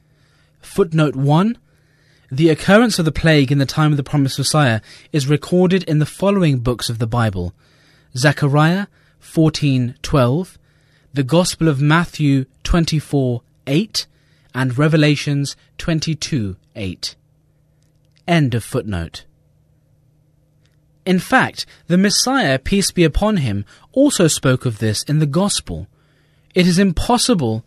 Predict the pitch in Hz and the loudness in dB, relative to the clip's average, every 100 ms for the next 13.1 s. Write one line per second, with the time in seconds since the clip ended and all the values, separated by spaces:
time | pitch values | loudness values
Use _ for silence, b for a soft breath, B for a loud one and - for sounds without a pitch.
0 | _ - 147 147 - 196 190 214 - 120 | _ -8 -4 -4 0 0 0 -2 -2 -2
1 | 110 - 131 131 135 151 - 175 160 180 | -2 -6 -6 -2 0 0 0 -2 -2 -6
2 | - _ _ - 127 120 113 107 101 87 | -10 _ _ -10 -4 -2 -4 -4 -6 -8
3 | - - - _ _ _ _ _ b b | -12 -20 -20 _ _ _ _ _ b b
4 | b b b b b - 220 269 330 320 | b b b b b -6 -2 2 2 2
5 | 240 185 - 175 - 131 123 120 95 90 | 0 0 -2 -4 -4 -2 0 0 -2 -6
6 | - b b b - 185 226 - - 269 | -12 b b b -2 2 0 0 -2 -2
7 | 277 240 196 175 165 143 165 170 160 - | -2 -2 -2 0 0 2 2 2 2 0
8 | 220 170 98 - - b b b b 180 | 0 0 -2 -6 -10 b b b b 0
9 | 180 156 170 196 233 - 254 254 - 185 | 2 2 2 0 -2 0 0 0 0 0
10 | 170 170 160 180 - 180 - - - 233 | 2 2 0 -6 -6 -4 -4 -4 -2 0
11 | 240 - b b - 233 294 247 - 170 | -2 -4 b b -6 0 2 2 0 2
12 | 151 139 165 156 190 143 104 - 90 82 | 2 0 -4 -2 -2 -2 -4 -6 -8 -10